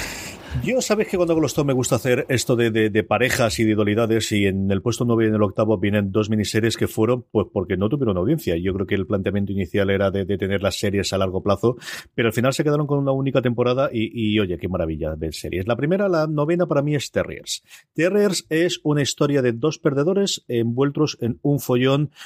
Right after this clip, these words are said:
típico de novela noir, de novela policíaca. Y aquí los dos protagonistas, Donald Locke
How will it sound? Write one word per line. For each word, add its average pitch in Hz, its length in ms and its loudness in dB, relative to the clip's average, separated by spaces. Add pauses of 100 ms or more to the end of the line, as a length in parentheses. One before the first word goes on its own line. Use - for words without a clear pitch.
(240)
típico 131 460 0
de 113 100 2
novela 107 300 2
noir, 113 280 0
de 107 60 -2
novela 101 260 0
policíaca. 85 640 -6
Y 110 300 0
aquí 123 280 0
los 110 300 0
dos 117 160 2
protagonistas, 113 560 2
Donald 107 240 2
Locke 107 260 2